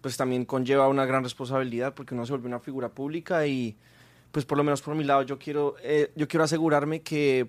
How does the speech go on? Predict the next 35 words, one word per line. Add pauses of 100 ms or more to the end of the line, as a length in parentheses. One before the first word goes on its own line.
pueda
dejar
una,
una,
un
impacto
positivo
en
la
comunidad
y
en
la
sociedad
del
mundo,
¿sí
me
entiendes? (500)
Y (680)
esto
del
artista,
pues,
se
pre-,
se
presta
para
que
uno
se
vuelva
una
persona